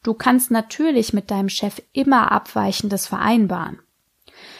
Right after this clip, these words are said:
Schau einfach erstmal in deinen Arbeits- oder Tarifvertrag, ob da für den Sonderfall was geregelt ist. Und ansonsten sprecht miteinander. Jetzt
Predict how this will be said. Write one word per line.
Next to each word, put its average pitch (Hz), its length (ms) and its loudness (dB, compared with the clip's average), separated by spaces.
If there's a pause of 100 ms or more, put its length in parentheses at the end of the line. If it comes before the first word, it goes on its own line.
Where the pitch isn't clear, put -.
(280)
Schau 294 360 6
einfach 226 420 -2
erstmal 214 400 0
in 202 140 -2
deinen 190 220 -4
Arbeits- 202 340 -2
oder 196 180 -4
Tarifvertrag, 214 1080 -2
ob 247 140 -2
da 254 120 4
für - 140 -2
den 202 180 4
Sonderfall 196 540 2
was 190 180 -2
geregelt 190 440 0
ist. - 360 -4
Und 220 120 -16
ansonsten 196 920 2 (340)
sprecht - 420 -2
miteinander. 180 600 -8 (1400)
Jetzt - 560 0